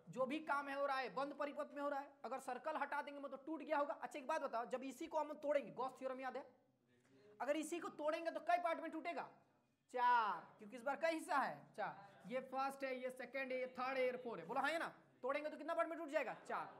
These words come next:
क्योंकि ये पूरा circle क्या बता रहा है? इस पूरे बंद परिपथ के बारे में बता रहा है, बता रहा है कि नहीं?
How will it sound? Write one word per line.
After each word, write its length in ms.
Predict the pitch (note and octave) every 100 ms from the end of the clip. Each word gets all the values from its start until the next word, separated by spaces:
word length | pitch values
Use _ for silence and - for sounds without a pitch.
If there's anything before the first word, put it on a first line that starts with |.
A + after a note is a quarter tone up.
| - - _
क्योंकि 180 | C#4 C#4
ये 140 | D4 F4+
पूरा 180 | E4 E4+
circle 360 | D#4+ D4 D4 F4+
क्या 180 | E4+ E4
बता 240 | D#4+ D#4
रहा 120 | C4+
है? 100 | A3+
इस 100 | B3+ -
पूरे 460 | C#4+ D4 D4 D#4+ F4+
बंद 280 | D#4 D#4+ D#4 D#4
परिपथ 380 | C#4+ D4+ C#4+ -
के 80 |
बारे 220 | C4 B3 B3
में 100 | A#3
बता 200 | A3 G3+
रहा 120 | E3
है, 60 |
बता 180 | D#3+ C#4
रहा 100 | D#4+
है 60 | E4
कि 80 | E4
नहीं? 160 | A#3